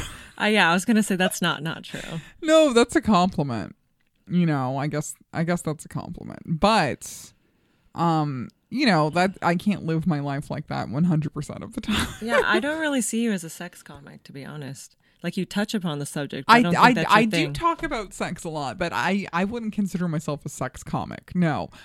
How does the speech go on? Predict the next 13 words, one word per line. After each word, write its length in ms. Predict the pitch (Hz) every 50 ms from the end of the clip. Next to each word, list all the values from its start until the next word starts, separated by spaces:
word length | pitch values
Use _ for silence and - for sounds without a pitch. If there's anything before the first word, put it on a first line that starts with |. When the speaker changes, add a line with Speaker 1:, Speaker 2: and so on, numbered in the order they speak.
| - - _ -
Speaker 1:
I 100 | 180 202
think 220 | 208 311 359 - 381
I'm 100 | 311 247
talking 400 | - 202 175 185 - 214 202 190
about 360 | 175 175 160 151 139 - - _ -
things. 680 | 165 160 160 151 151 147 147 151 143 - - - - - _ _ _ _ _ _ _ _ _ _ _
<laughs> 560 | _ _ _ _ _ _ _ _ _ _ -
I 380 | 254 262 254 226 - - 247 254
see, 200 | - - 277 262 226 208
and 160 | 220 220 233
this 160 | 330 - -
is 140 | 370 269 214
me, 400 | 208 202 196 196 190 180 165